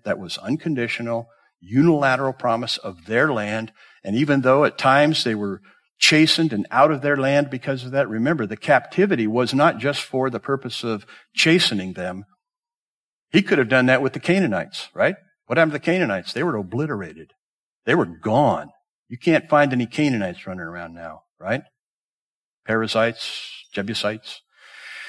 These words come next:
But these were the recipients of God's promise that they would perpetuate as a people,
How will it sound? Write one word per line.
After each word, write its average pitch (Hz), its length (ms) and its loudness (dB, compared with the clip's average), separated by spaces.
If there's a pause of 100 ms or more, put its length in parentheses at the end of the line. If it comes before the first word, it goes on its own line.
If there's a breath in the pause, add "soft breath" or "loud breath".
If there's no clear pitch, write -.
(760 loud breath)
But 113 180 -8
these 214 320 4
were 143 80 4
the 120 100 0
recipients 113 600 -2
of 98 100 -14
God's 107 640 0
promise 107 640 -2 (260)
that 107 180 -6
they 123 140 2
would 143 240 2
perpetuate 143 600 -2
as 156 300 4
a 202 120 2
people, 143 520 -4